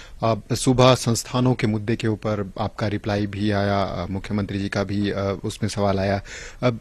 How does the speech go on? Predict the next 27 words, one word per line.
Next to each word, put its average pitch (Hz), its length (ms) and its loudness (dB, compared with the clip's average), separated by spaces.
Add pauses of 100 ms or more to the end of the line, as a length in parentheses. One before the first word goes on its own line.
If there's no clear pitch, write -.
(200)
क्या 139 120 8
ऑब्जेक्शन 110 540 2
आपको 98 280 -6
लग 98 140 -4
रहा 98 180 -2
है? 98 160 0
अब 95 360 0
सरकार 107 420 -2
ने 113 100 2
संस्थान 107 460 -4
बंद 110 200 -2
किए, 120 160 2
अब 110 160 -2
दोबारा 98 380 -2
से 120 120 -4
खोलने 104 320 -6
की 104 100 -8
आप 98 120 -6
बात 95 220 -8
कर 101 160 -2
रहे 98 100 -2
हैं, 101 100 -6 (300)
क्या 127 140 4
पूरा 113 340 2
ऑब्जेक्शन 101 440 6
इस - 80 -4
पूरे - 240 4